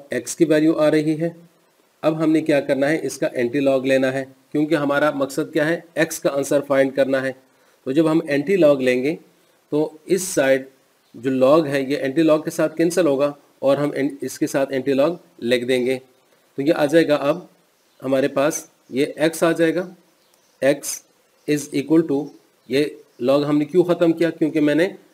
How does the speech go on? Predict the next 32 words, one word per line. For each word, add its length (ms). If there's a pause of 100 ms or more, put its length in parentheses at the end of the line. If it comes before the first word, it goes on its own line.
(140)
अब 180
एंटी 240
log 260
apply 340
किया, 280 (480)
एंटी 420 (680)
log 480 (960)
उस 160
side 220
पे 80
भी 100
मैंने 240
लिखा, 320
यानी 280 (260)
log 500 (120)
of 280
something 520
था, 360 (300)
इसके 260
साथ 220
जब 140
मैं 200
एंटी 300
log 300
यहाँ 160
पर 140
लिखूँगा, 540 (1900)
एंटी 320
log, 220 (380)
तो 40
यहाँ 180
पर 220